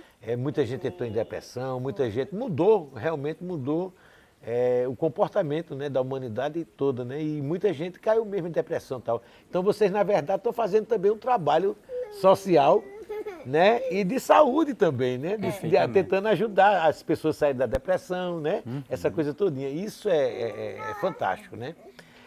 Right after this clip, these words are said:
Speaker 1: E, ô, ô, me fala uma coisa. É, quantos, você tem ideia de quantos vídeos vocês já gravaram?
Speaker 2: Ah, lá no, no, no Quai, como é, é, lá em volume,
Speaker 1: Ah.
Speaker 2: as pessoas se dedicam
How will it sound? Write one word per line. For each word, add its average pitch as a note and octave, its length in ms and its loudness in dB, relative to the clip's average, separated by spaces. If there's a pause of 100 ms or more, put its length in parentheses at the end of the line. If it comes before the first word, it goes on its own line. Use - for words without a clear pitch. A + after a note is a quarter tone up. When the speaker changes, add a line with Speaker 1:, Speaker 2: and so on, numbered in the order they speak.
(220)
Speaker 1:
E, G#3+ 760 2
ô, E3 840 2
ô, - 20 0
me D#3 200 -4
fala F3 320 0
uma E3+ 120 -2
coisa. C3 520 -4 (1080)
É, C#3+ 480 4 (920)
quantos, - 340 8 (300)
você F3+ 240 0
tem A3+ 240 -4
ideia F#3+ 240 4
de F3+ 100 -2
quantos - 320 -4
vídeos F3+ 440 -2
vocês D#3+ 120 -4
já C#3 100 -8
gravaram? B2 400 -8 (360)
Speaker 2:
Ah, G#2 720 -10
lá A2 260 -6
no, B2 220 -8
no, G#2+ 240 -14 (360)
no A#2+ 120 -10
Quai, B2+ 360 0
como C3+ 360 -6
é, A#2+ 460 -6
é, - 40 -
lá A2+ 140 -6
em C3+ 80 -2
volume, C3 560 -2 (280)
Speaker 1:
Ah. C3+ 360 4
Speaker 2:
as C#3 120 0
pessoas D#3+ 340 -4
se - 120 -2
dedicam F#3 680 -2